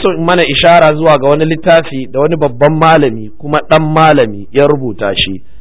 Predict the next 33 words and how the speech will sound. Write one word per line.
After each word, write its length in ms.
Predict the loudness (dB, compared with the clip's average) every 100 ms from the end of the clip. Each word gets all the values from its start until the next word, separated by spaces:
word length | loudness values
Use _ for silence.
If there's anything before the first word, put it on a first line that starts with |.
| -8
shine 560 | -2 2 2 2 -2 -4
Ash-Shaykh 320 | -2 0 0 0
Al-Allamatu 540 | 0 2 4 2 0 -2
Abdul 360 | -2 0 0
Razzaq 680 | 2 0 2 4 4 4 0 -6
ibn 200 | -6 -2
Abdul 400 | -2 -2 -2 -4
Muhsin 420 | -2 -4 -4 -4 -2
Al-Abbad. 600 | -2 -2 0 0 0 -2 -12 -14 -14 -14 -14 -14 -14 -14 -14 -14 -14 -14 -14 -4
Wannan 280 | 0 2 4
ainihin 400 | 4 2 0 0
malami 560 | 2 4 2 0 -2 -4 -2
yana 280 | 2 2
daga 240 | 2 0 -4
cikin 360 | -6 -6 -2
malaman 520 | 0 2 4 2 0 0
da 80 | -2
suka 160 | -4 -2
zauna 240 | 0 2
suka 280 | 0 -2 -2
yi 60 | -2
bincike 400 | -2 -6 -4 -2
dangane 360 | 0 2 2 2
da 80 | 2
wannan 240 | 2 0
mas'ala. 540 | 0 -2 0 2 2 -2 -12 -8
Ya 120 | 0 2
rubuta 280 | 2 0
littafi 640 | 0 0 2 2 2 -4 -8 -8
Ziyadatul 800 | -2 2 4 4 2 -4 -6 -8
Imani 480 | -2 0 2 2 2
wa 120 | 0
Nuqsanuhu 800 | 0 -4 -6 0 4 4 0 -10